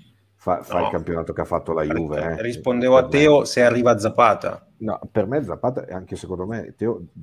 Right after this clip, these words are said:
Speaker 1: sottovaluta, mm, mostruosamente Zapata. Secondo me con Zapata l'Inter cambia assolutamente, eh, eh,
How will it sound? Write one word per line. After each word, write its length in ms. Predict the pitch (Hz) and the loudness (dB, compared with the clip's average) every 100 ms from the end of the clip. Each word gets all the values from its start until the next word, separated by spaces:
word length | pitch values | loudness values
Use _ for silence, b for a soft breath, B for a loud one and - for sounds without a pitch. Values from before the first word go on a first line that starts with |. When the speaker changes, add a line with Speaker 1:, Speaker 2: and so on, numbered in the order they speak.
| 80 | -20
Speaker 1:
sottovaluta, 840 | - 85 - 82 92 90 90 90 - _ _ - 101 _ _ _ | -16 -16 -12 -6 -6 -4 -6 -8 -10 _ _ -20 -20 _ _ _
mm, 1040 | 101 87 95 85 85 82 80 69 78 71 64 52 _ | -20 -14 -12 -12 -12 -12 -14 -16 -16 -18 -20 _ _
mostruosamente 1040 | 95 95 - - 98 95 92 123 107 87 | -8 -8 -6 -2 0 2 2 0 0 -4
Zapata. 480 | 82 82 82 78 - | -6 -8 -6 -6 -8
Secondo 300 | 78 78 82 | -12 -10 -10
me 160 | 87 104 | -8 -8
con 180 | 90 80 | -10 -10
Zapata 400 | 82 76 104 - | -12 -10 -8 -6
l'Inter 420 | 82 101 87 80 b b b b b - _ | -6 -6 -8 -10 b b b b b -20 _
cambia 400 | - 98 90 87 | 0 0 2 -2
assolutamente, 720 | - 82 78 85 87 85 - | -4 -10 -8 -8 -8 -8 -8
eh, 800 | 85 78 71 69 64 - 71 - - | -8 -6 -10 -12 -14 -18 -20 -20 -20
eh, 560 | - - 87 80 - | -18 -16 -14 -16 -16